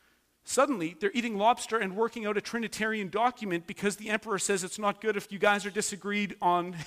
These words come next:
<laughs> the Trinity. Get together, figure this out. I'll feed you lobster. I'll give you safe housing. That happened within two hundred years. It happened quick.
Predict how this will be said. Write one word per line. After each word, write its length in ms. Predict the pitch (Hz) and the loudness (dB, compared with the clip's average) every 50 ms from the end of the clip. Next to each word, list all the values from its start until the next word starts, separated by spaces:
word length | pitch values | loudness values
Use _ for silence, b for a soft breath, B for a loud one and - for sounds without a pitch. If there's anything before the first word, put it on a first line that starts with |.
| - - | -12 -14
<laughs> 200 | - - - - | -20 -20 -18 -14
the 80 | 170 | -12
Trinity. 440 | 156 - 233 247 233 214 165 147 123 B B B B B B B - | -4 0 2 4 4 4 2 0 -4 B B B B B B B 2
Get 160 | 208 226 220 | 2 2 2
together, 420 | - 226 190 208 202 196 202 190 - B B B | 0 -2 2 2 2 4 2 0 -4 B B B
figure 320 | - - 233 220 196 214 | -2 2 2 4 4 4
this 200 | 196 196 196 - | 2 2 2 2
out. 140 | 196 190 202 - | 2 2 2 4
I'll 140 | 220 214 | 2 2
feed 200 | 208 - 233 208 | 2 0 -4 -8
you 100 | 196 233 | -4 0
lobster. 340 | 196 185 190 185 - - 196 | 2 2 2 0 -2 -4 -2
I'll 80 | 190 180 | -2 -2
give 120 | 190 214 | -2 -4
you 80 | 208 196 | -6 -4
safe 200 | - - 202 - | 0 0 0 2
housing. 340 | 180 180 185 175 180 180 B B B B B _ | 2 2 2 2 -2 -8 B B B B B _
That 100 | 214 240 | -4 0
happened 360 | 208 240 254 254 254 240 180 | 2 2 2 2 0 -6 -4
within 420 | 190 214 - - - 226 226 226 - b b b b b | -4 -4 -4 -2 -2 -2 -2 -2 -4 b b b b b
two 180 | - - 240 226 | -14 -8 -6 -4
hundred 340 | 208 226 202 214 208 185 208 | -4 -4 -4 -6 -8 -10 -12
years. 320 | - 226 - - 110 - - | -16 -16 -16 -16 -18 -18 -14
It 60 | - - | -6 -2
happened 320 | 170 196 214 - 196 - - _ _ - | 0 0 0 -2 -6 -14 -16 _ _ -6
quick. 280 | - 294 302 - - | -4 -4 -4 -4 -8